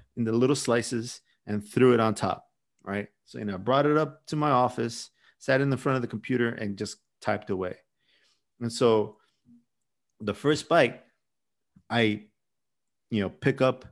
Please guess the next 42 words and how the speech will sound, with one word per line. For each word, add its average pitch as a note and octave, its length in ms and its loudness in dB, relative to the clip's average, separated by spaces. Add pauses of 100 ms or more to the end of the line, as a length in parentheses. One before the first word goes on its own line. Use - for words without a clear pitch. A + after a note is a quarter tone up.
(220)
a A2 80 -8
slice, C#3 640 -2 (240)
and A2 100 -2
I G#2+ 60 2
make A2+ 160 2
sure A#2 240 0
I A2 40 2
get A2 140 0
a G#2+ 60 -6
slice G#2+ 480 -2
of G#2 80 -8
the G2 80 -6
pepper G#2 340 -4
on, G2 340 -2
on F#2+ 140 -6
the F#2 60 -6
avocado F#2 480 -8
too. F#2+ 240 -10 (540)
So A#2 180 -2
I G#2 100 0
drench A2 460 -4
it, B2 120 -2
I A2+ 120 -2
drench B2+ 340 0
it A#2 60 2
all. A2 180 4
Me-, C#3+ 180 4
meanwhile, E3 500 6
it's B2+ 180 2
sitting E3 320 6
there B2 180 4
kind B2 220 0
of, G2+ 120 -4 (520)
you A#2 140 2
know, A2 120 0
kind B2 220 0
of G2 80 -4
steeping D#3 400 0
itself A2 360 2
in G#2 120 0
the F#2+ 100 -4
lime, G2+ 480 0